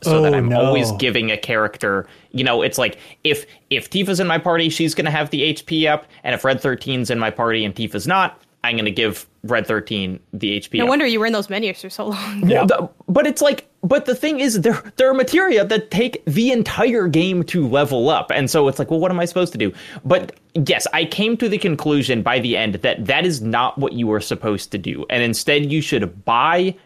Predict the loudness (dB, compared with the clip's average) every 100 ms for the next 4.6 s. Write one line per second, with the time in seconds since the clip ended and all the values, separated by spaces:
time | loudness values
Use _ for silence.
0 | _ -4 -4 0 0 0 0 -2 -2 -2
1 | -2 0 0 -2 -4 -2 -2 -2 -2 -4
2 | -4 -4 -4 -4 -4 -2 -2 -2 -2 0
3 | -2 -2 -4 -8 -20 -20 _ -10 -2 0
4 | 0 -2 -4 -4 -2 -2